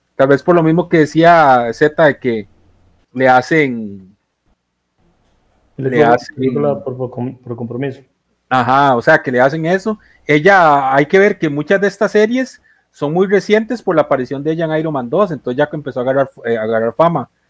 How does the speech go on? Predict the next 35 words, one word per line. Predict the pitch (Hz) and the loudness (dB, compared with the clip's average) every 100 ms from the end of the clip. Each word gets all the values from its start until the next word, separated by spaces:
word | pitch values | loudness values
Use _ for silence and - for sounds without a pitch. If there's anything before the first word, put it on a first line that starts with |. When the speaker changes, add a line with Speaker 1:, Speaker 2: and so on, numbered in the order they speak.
| - _ - | -20 _ 0
Speaker 1:
Pero | 131 127 | 2 4
ella | 127 156 | 4 2
no | 156 | 2
era | 156 156 | 2 2
muy | 151 151 143 117 | 0 -2 -2 -4
de | 123 | -6
tener | - 127 135 | -4 -4 -4
series | - 185 208 196 | 0 0 0 0
sola, | 196 202 185 | 0 0 0
¿no? | 156 | -4
O | - _ _ _ _ _ _ _ _ | -10 _ _ _ _ _ _ _ _
sea, | 143 127 | 0 0
cuesta | 131 123 | -2 -6
mucho. | 143 139 _ _ _ _ _ _ _ _ _ - | -6 -8 _ _ _ _ _ _ _ _ _ -12
Muchas | 127 143 - 165 | -6 -4 0 -2
son | 170 170 170 | 0 -2 0
del | 175 156 | -2 0
dos | 131 | -2
mil | 127 139 | -2 -2
diez | 156 156 | -2 -2
para | 165 139 | -2 -4
acá. | - 120 _ _ _ _ _ _ _ _ _ _ _ | -4 -12 _ _ _ _ _ _ _ _ _ _ _
Entonces, | 110 - 117 113 143 123 110 107 104 107 | -14 -8 -6 -2 0 0 -2 -6 -10 -6
eh, | 110 104 104 104 107 | -6 -6 -8 -12 -6
ya | 110 139 170 | 0 2 4
va | 165 175 175 | 4 4 4
a | 151 | 0
cumplir | 151 127 156 160 | -2 -8 -6 -4
su | 170 | -4
número | 160 175 | -4 -2
cincuenta, | 170 139 - 175 180 208 - _ | -4 -6 -2 -2 -2 -6 -8 _
sumando | - 143 139 160 180 | -8 -2 0 0 -2
todos | 180 180 180 | 0 0 -2
estos | 185 196 | -6 -8
cómics, | - 214 254 254 - | -2 2 2 -2 -12